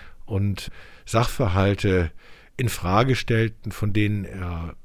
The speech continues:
der Überzeugung war, auch über weite Strecken mit gutem Grund, dass sie biblisch begründet sind. Also dieser Willkürakt ohne Widerlegung durch die Heilige Schrift hat ihn in eine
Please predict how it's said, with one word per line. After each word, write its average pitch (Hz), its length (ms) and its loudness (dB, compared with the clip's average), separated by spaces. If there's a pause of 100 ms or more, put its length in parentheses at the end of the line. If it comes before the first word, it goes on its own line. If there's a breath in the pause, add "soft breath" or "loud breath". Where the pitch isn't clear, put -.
(120)
der 95 100 0
Überzeugung 107 760 2
war, 107 220 2
auch 87 380 -8
über 95 260 -4
weite 92 240 0
Strecken 87 300 -4
mit 85 160 -8
gutem 98 260 -4
Grund, 104 300 0 (240 loud breath)
dass 101 160 -2
sie 107 100 0
biblisch 90 580 -4
begründet 98 520 2
sind. 80 180 -8
Also 98 140 -2
dieser 120 260 6
Willkürakt 113 720 2 (300 loud breath)
ohne 120 440 4 (260 loud breath)
Widerlegung 110 580 6
durch 92 180 -2
die 95 160 -4
Heilige 92 340 -4
Schrift - 440 -8 (380 loud breath)
hat 73 220 -2
ihn 92 320 -2
in 98 220 -8
eine 87 480 -2